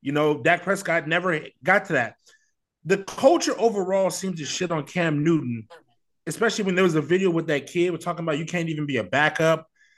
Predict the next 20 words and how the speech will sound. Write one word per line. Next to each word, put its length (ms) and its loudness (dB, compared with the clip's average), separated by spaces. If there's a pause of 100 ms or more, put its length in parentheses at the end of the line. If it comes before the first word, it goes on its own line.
(220)
Um, 640 0 (400)
and 100 4
it 60 4
seems 320 0
like 120 2
he's 180 0
the 60 0
only 180 0
one 160 -2
to 60 -4
get 280 -6
this. 480 -6 (720)
What, 280 0 (180)
what 180 -2
do 80 2
you 80 0
think 240 -6
this 160 -2
stems 320 0
from? 480 0